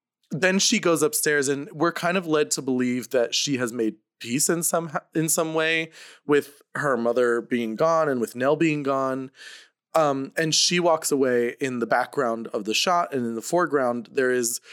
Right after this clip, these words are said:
the quote-unquote forever house that she's apparently been designing without her mother to finish it. Um, and the light on the porch on the forever house blinks twice,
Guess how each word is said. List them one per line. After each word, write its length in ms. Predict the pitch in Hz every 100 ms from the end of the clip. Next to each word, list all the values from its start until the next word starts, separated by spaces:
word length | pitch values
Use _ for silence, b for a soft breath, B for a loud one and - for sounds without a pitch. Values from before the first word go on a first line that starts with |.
| B B _
the 180 | - 139
quote-unquote 580 | 120 - 160 139 - 127
forever 420 | - 135 123 127 113
house 280 | 117 110
that 180 | - 117
she's 300 | - 127 104 -
apparently 460 | 135 127 127 113 120
been 200 | 120 117
designing 720 | 110 117 113 110 110 107 - _ _ _ _ -
without 460 | 117 120 123 117
her 100 | 113 110
mother 460 | 110 110 101 110 B B B _ -
to 120 | 135
finish 360 | - 165 147 -
it. 220 | 113 113 _ _
Um, 400 | 131 117 110 104 - _ _ _ _ _ _
and 380 | 151 139 127 110
the 180 | 135 120
light 460 | 117 131 131 143 _ _ -
on 160 | 135
the 80 | 120
porch 320 | - 127 -
on 100 | 117
the 60 | 117
forever 320 | - 110 107
house 260 | 110 104 -
blinks 360 | - 104 -
twice, 420 | - 101 - -